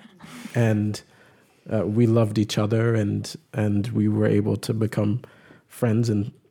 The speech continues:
some of those folks I'm still friends with, right? Um, but that didn't stop Renisha McBride from being shot, and it didn't stop Jordan Davis from being shot, or Trayvon Martin, or,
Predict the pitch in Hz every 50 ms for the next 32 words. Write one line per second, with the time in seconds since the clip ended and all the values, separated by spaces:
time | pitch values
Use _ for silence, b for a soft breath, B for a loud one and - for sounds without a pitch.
0 | _ - - - 120 104 107 107 110 113 113 - - _ - - 110 113 110 -
1 | - 120 123 - - 127 120 113 - 110 101 101 - - 101 98 - - - -
2 | 123 120 120 143 - b b b b b b b b b b b b b b _
3 | _ _ _ _ _ - 123 123 120 117 113 113 104 107 110 - _ _ _ _
4 | _ _ _ _ _ _ _ _ _ - - _ - - 135 - 131 120 120 131
5 | 127 127 120 - - - 110 107 110 110 - - 120 107 107 107 110 - 120 110
6 | 107 104 - - 107 98 101 107 110 - - 110 110 110 107 107 110 - - -
7 | 98 - - - - - _ _ _ _ _ _ _ _ _ _ _ _ _ _
8 | _ _ _ - - 104 101 98 98 95 98 101 107 104 101 104 101 101 101 95
9 | - - - 101 98 104 107 160 - - - b b b b b b b b b
10 | b b b b _ _ _ _ _ - - 117 107 101 107 104 95 95 95 95
11 | 98 113 127 - - - 107 107 101 104 101 104 101 - - - 98 101 113 127
12 | 135 131 - - 110 104 98 101 101 104 107 b b b b b b b b b
13 | b b b b b b b b b b b _ _ _ _ - - - 104 98
14 | 98 98 98 98 98 95 92 92 101 110 117 120 117 104 104 104 107 -